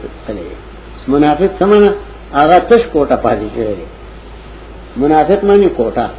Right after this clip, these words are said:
پختو کی معنی۔ دا اولائک هم المنافقون سمنا، هم دا دی کوٹا۔ یعنی دی چی دا کرتو وڈا اس لیے شوئے۔ منگا پختو کے معنی نہیں چکو لے، منگا عربائی سر تو دا منافقان دی۔ دا کوٹا دی۔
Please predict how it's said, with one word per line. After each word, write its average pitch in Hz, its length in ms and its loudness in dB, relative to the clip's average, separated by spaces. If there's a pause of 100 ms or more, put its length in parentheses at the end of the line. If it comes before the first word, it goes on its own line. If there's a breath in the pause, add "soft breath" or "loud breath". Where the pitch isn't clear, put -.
(540)
پختو 117 380 -2
کی - 80 -14 (420)
معنی۔ 113 240 -2 (1120)
دا 160 120 4
اولائک 165 560 4
هم 170 140 6
المنافقون 156 960 4
سمنا، 196 600 2
هم 131 140 4
دا 156 180 6
دی 170 80 4 (120)
کوٹا۔ 120 280 0 (480)
یعنی 143 200 2
دی 165 180 4 (120)
چی 160 100 2
دا 135 80 4
کرتو 127 420 0
وڈا 113 180 -2
اس 147 240 -2
لیے 120 100 -4 (120)
شوئے۔ 90 100 -14 (1080)
منگا 185 500 4
پختو - 260 0 (140)
کے 160 100 6
معنی 151 280 2
نہیں 196 180 4
چکو 190 260 2
لے، 185 140 2 (300)
منگا 147 300 4 (120)
عربائی 135 380 2
سر 104 220 -4
تو 104 80 -10 (220)
دا 135 120 -2
منافقان 107 500 -12
دی۔ 85 220 -16 (800)
دا 170 280 4
کوٹا 120 400 2
دی۔ 107 120 0